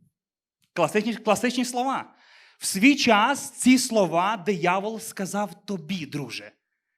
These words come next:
коли ти ще був в генах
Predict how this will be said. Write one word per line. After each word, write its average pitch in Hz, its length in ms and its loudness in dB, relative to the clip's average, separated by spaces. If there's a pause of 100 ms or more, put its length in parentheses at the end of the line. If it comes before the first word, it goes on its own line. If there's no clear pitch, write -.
(280)
коли 185 300 -2
ти 240 380 -2
ще - 240 -6
був 185 460 -8 (180)
в 214 240 0
генах 180 880 -2